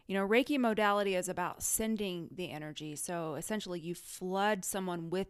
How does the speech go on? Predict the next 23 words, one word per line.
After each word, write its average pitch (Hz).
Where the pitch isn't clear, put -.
energy, 160
and 202
you 190
try 208
to 190
flood 208
enough 196
to 196
where 170
it 170
cleans 202
out 180
dirty 226
energy. 156
That's 190
the 208
principles 185
of 180
the 175
Reiki 165
that 160
I 165
learned. 156